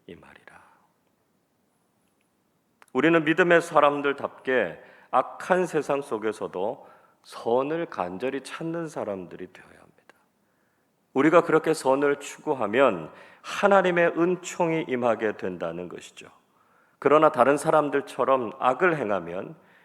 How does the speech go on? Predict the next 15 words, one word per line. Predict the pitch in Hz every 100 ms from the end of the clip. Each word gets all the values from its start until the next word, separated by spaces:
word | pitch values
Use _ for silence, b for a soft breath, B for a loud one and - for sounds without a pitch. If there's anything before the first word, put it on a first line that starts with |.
| b b
하나님께서 | - 95 90 95 90 98
우리에게 | 82 85 82 76 117 151 160 - b b b b - 80
그 | 135
악에 | 113 127 139
대해서 | 123 95 92 95
심판하시고 | - 185 175 - 170 107 - - 98 -
그 | -
악이 | 165 165 196
우리의 | 165 117 123
삶으로 | 113 101 98 90 87 90 B B -
돌아오게 | 101 101 90 82 87
된다. | 80 76 85 82 85 -
이렇게 | - 95 -
말씀하고 | 98 82 - - 80 82 - 82
있습니다. | 82 - - _ _